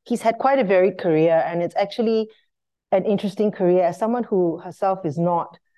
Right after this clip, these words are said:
from an academic background. Um, it has been refreshing to actually meet someone like Jean-Luc,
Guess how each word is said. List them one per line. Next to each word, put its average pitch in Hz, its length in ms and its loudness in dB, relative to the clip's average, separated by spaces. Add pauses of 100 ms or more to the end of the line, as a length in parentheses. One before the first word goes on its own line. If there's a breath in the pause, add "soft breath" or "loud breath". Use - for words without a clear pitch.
(180)
from 185 160 0
an 165 100 -2
academic 165 600 -2
background. 147 600 -4 (420 soft breath)
Um, 151 420 2
it 190 120 2
has 180 160 -6
been 185 180 0
refreshing 180 440 -2
to 196 140 -6
actually 175 300 -2
meet 185 220 0
someone 165 280 -2
like 160 180 -4
Jean-Luc, 156 560 0